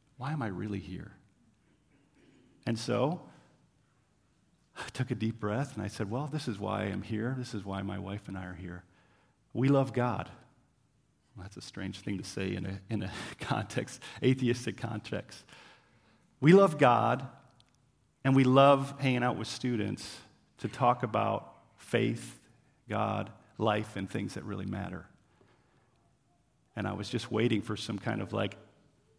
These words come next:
bad reaction, but it didn't occur. Actually, these students were kind of engaged and intrigued by that. So I was like, "Okay, I'm gonna keep going with this." So I said, "Hey, w-, not only that, we,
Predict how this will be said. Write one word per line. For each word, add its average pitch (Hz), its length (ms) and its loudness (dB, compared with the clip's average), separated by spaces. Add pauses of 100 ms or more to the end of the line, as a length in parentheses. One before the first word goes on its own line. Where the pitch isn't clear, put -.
(140)
bad 117 260 2
reaction, 110 560 0
but 101 160 -2 (580)
it 123 120 0
didn't 131 220 4
occur. 147 480 0 (240)
Actually, 127 280 4
these 127 180 4
students 143 500 4
were 120 100 -4
kind 139 200 2
of 120 80 0
engaged 120 640 6 (400)
and 131 100 4
intrigued 143 440 4
by 110 180 8
that. 107 220 2
So 127 180 4
I 123 140 10
was 117 120 2
like, 123 160 6 (340)
"Okay, 151 280 2
I'm 190 80 2
gonna 180 120 4
keep 160 200 2
going 180 240 6
with 131 120 4
this." 117 200 2 (1300)
So - 180 4
I 160 60 10
said, 160 220 8
"Hey, 165 260 10
w-, 123 400 -2 (920)
not 170 260 6
only 170 160 6
that, 147 340 8
we, 185 280 4